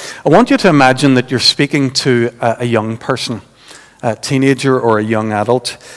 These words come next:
Now, now that in itself may not be too hard to imagine, but this is where it's gonna get difficult. I want you to imagine you're speaking to a teenager or a young adult, and they're listening.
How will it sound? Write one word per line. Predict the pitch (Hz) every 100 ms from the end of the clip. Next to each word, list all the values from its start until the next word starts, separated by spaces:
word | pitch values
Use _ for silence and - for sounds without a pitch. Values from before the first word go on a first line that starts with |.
| - - - -
Now, | 151 139 131
now | 131 127
that | 117 139 170 - - -
in | 131
itself | 120 - 123 123 143
may | 120
not | 127 120 -
be | 131
too | - 127 113
hard | 117 123 -
to | 127
imagine, | 117 117 131 123
but | 127
this | 147
is | 151
where | 147
it's | 131
gonna | - 131
get | 120 -
difficult. | 113 147 147 - - - - - - - -
I |
want | 147 180 190
you |
to | 170
imagine | 143 139 139 131
you're |
speaking | 110 - 175 170
to | - 127
a |
teenager | - - 170 180 156 139
or | 131 127 113
a |
young | 113 127 135
adult, | 110 107 113 113 - - _ _ _ _ _ _ _ _ _ -
and | 127
they're | 117 120
listening. | 123 123 170 143